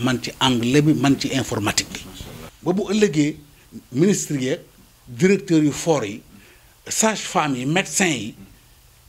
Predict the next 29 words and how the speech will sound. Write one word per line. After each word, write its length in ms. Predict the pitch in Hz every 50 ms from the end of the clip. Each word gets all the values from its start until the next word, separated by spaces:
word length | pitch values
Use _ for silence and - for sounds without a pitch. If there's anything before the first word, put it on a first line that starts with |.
| - - _ _ _ - _ - - _ _ - 143 123
gouverneur 560 | 123 196 220 233 240 214 180 175 170 160 147
yi, 80 | 147 151
préfet 400 | 151 151 214 233 214 160 175 147
yi 160 | 113 113 - - - - - - - -
di 200 | 131 135 147 135 120
génn, 260 | 165 175 175 170 165
dégg 180 | 156 160 160 151
nga 80 | 151 151
am, 80 | 143 143
ñu 100 | 151 156
ne 140 | 156 151 151 - - -
aw 180 | 147 139 143 139
nañ 200 | 139 139 139 135
ci 140 | - - 135 120
école 360 | 139 131 - - 127 110 101
bii. 320 | 98 101 120 123 104 - - - - 98 95 - - - _ _ _ - - _ _ _ -
Su 140 | - 120 127
boobaa 440 | 143 151 143 127 110 98 98 - - - - - - _ _ _ - - _ _ - - _ _ _ - 110
moom 200 | 113 123 127 120
sëñ 180 | - - 123 117
Mountakha 400 | 120 120 117 127 - - 120 117
mi 120 | 117 123
fi 120 | 120 - 123
nekk 260 | 123 123 120 - 120
te 80 | - 117
nekkal 320 | 113 120 123 123 135 120 120
fi 80 | - 120
sëriñ 320 | - - 135 139 117 107 107
bi 80 | -